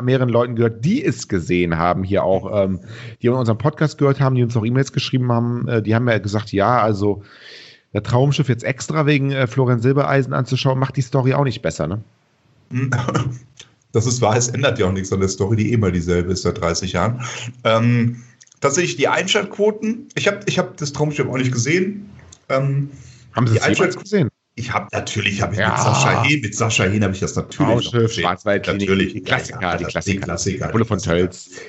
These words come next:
Speaker 2: Ja, der Bulle von Tölz, natürlich. Äh, Kommissar Rex, das waren alles, das, das war, das ist meine Zeit. Ähm, nee, die Einschaltquoten waren durchwachsen, hat halt nichts, auch starke Konkurrenz, ich glaube, äh, vom Tatort.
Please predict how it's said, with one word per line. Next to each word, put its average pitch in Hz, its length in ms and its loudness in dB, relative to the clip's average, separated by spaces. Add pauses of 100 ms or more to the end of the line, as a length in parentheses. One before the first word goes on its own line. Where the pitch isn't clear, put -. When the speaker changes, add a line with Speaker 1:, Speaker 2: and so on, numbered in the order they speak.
(120)
Speaker 2:
Ja, 110 260 2
der 87 100 2
Bulle 87 240 -2
von - 200 -8
Tölz, 78 320 -6
natürlich. 85 300 -4 (520)
Äh, 95 240 2
Kommissar 98 500 0
Rex, - 320 -2
das - 240 -2
waren 92 160 -2
alles, 95 300 -2
das, - 280 -2
das 139 220 0
war, 120 140 2
das 139 160 0
ist 123 120 -6
meine 95 200 0
Zeit. 80 320 -4 (360)
Ähm, 123 360 -2 (160)
nee, 147 120 2
die 139 120 2
Einschaltquoten 190 720 0 (240)
waren 123 340 0
durchwachsen, 131 760 -2 (680)
hat 170 160 0
halt 202 120 0
nichts, 165 160 -2
auch 123 100 -2
starke 175 460 -2
Konkurrenz, 135 500 -2
ich - 160 -8
glaube, 135 520 2
äh, 131 40 2
vom 123 300 0
Tatort. 131 800 -2